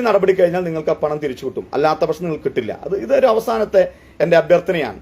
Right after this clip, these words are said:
അല്ലാതെ, ഏഹ്, അവർ പറയുന്നത് പോലെ ഉള്ള വാക്കുകളല്ല. ഇതെൻ്റെ അഭ്യർത്ഥനയാണ്. നിങ്ങൾക്കത് വേണമെങ്കിൽ പരിശോധിക്കാം. ഒരു പൊതുപ്രവർത്തനം എന്ന രീതിയിൽ, നിയമസഭാംഗം എന്ന രീതിയിൽ കേരള ഹൈക്കോടതിയെ മുഖവിലക്കെടുത്തുകൊണ്ട്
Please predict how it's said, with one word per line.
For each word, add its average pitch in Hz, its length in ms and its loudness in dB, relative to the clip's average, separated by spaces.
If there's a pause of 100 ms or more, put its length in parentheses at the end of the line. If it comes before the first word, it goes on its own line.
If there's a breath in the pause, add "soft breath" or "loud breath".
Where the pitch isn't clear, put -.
(100)
അല്ലാതെ, 151 320 0 (380 soft breath)
ഏഹ്, 170 180 0 (140)
അവർ 185 120 4 (100)
പറയുന്നത് 175 420 2
പോലെ 156 200 4 (340 soft breath)
ഉള്ള 160 200 2
വാക്കുകളല്ല. 147 480 0 (120)
ഇതെൻ്റെ 185 280 0
അഭ്യർത്ഥനയാണ്. 151 460 0
നിങ്ങൾക്കത് 147 440 0
വേണമെങ്കിൽ 139 340 -4
പരിശോധിക്കാം. 143 520 -2
ഒരു 165 160 -6
പൊതുപ്രവർത്തനം 180 600 2
എന്ന 156 140 -2
രീതിയിൽ, 127 220 -6 (360 soft breath)
നിയമസഭാംഗം 196 680 2
എന്ന 165 160 -2
രീതിയിൽ 135 240 -6 (120)
കേരള 160 280 0
ഹൈക്കോടതിയെ 165 580 0
മുഖവിലക്കെടുത്തുകൊണ്ട് 175 720 0